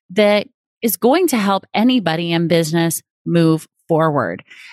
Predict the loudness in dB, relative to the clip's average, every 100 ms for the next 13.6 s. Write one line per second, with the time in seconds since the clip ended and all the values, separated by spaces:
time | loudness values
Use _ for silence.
0 | _ -2 2 2 0 -2 -2 -2 0 2
1 | 2 0 2 2 2 0 0 -2 -4 0
2 | 2 2 -2 -8 -8 -4 -2 -2 -4 -6
3 | -4 -4 -4 -6 -8 -10 -8 -2 0 -2
4 | -2 -2 0 -2 -4 -4 -6 -4 -2 0
5 | 0 -2 -6 -6 -4 -6 -10 -10 -8 -4
6 | 0 0 2 2 0 0 -2 -2 0 0
7 | -2 -4 -6 -6 -6 -4 -2 -2 -2 -2
8 | 0 0 -4 -10 -20 _ -10 -4 -4 -2
9 | -4 -6 -4 -2 0 0 -2 -4 -4 -2
10 | -2 0 -2 -2 -6 -12 -20 -18 -2 0
11 | 0 -4 -2 0 0 -2 _ _ -20 -16
12 | -2 0 0 -2 -4 -2 -4 -2 -2 -2
13 | -4 -8 -2 0 2